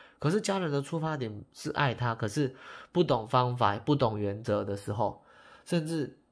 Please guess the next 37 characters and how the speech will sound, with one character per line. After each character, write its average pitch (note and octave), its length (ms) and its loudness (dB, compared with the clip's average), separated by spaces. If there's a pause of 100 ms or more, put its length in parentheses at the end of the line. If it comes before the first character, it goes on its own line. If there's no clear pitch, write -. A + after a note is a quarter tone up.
(160)
爸 C#3+ 200 4
爸 A2+ 180 2
妈 A#2+ 200 2
妈 A#2+ 220 2
的 A#2 100 -2
爸 C3+ 260 6
爸 G#2+ 160 2
妈 A2 200 0
妈、 A2 140 -2
爷 B2 140 -2
爷 C#3 160 2
奶 G#2 180 -4
奶 A2 80 -4
也 A2+ 160 -2
对 A#2+ 180 2
爸 A#2 180 4
爸 G#2+ 140 0
妈 G#2 80 -6
妈 G#2+ 140 -2
讲 F#2+ 180 -4
过 G#2 160 -2
这 G#2+ 140 0
种 F#2+ 160 -4
话。 A2+ 200 -2
现 B2 480 4
在 C3+ 360 4 (840)
爸 E3 140 4
爸 C3+ 160 0
妈 C#3 100 0
妈 C#3+ 160 0
对 C#3 400 0
孙 C#3 300 0
子 B2 160 -4
讲 G#2 240 -4
这 A2+ 120 -2
种 G#2+ 200 -4
话， A2 320 -2